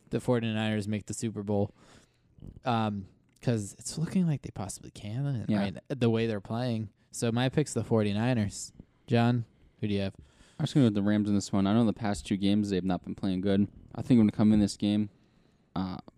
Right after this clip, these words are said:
Speaker 2: actually, they're not gonna, they're not gonna have Todd Gurley, but I'm sticking with the
Speaker 1: Todd
Speaker 2: Rams.
Speaker 1: Gurley, actually, it's up to him if he plays.
Speaker 2: Oh, it is?
Speaker 1: They said, Sean McVay said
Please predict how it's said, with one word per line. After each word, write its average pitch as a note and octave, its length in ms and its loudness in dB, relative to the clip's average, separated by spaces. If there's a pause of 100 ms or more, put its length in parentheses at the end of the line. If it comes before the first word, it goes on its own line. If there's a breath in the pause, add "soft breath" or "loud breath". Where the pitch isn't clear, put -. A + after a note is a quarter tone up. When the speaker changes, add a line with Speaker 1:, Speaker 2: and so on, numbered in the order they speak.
(260)
Speaker 2:
actually, A2 380 -6
they're G2+ 80 0
not B2 100 0
gonna, - 140 -4
they're A2 100 -2
not B2 100 -4
gonna G2 120 -2
have F2+ 80 -2
Todd F#2 280 -2
Gurley, F#2+ 320 0
but F2+ 280 -2 (720 soft breath)
I'm A2 120 -4
sticking A#2+ 180 -2
with A2 100 -4
the G#2+ 60 0
Speaker 1:
Todd C#3 240 6
Speaker 2:
Rams. - 80 -2
Speaker 1:
Gurley, B2+ 640 0 (100)
actually, G#2+ 880 -2
it's - 140 -4
up B2+ 160 0
to A#2 100 -2
him G#2+ 280 -4
if F#2+ 100 -10
he D#2 100 -14
plays. - 560 -16
Speaker 2:
Oh, G#2 120 6
it G2 60 6
is? G#2 220 4 (180)
Speaker 1:
They A2+ 340 2
said, G#2+ 420 -4
Sean A#2+ 200 0
McVay A2+ 380 0
said G#2+ 420 -4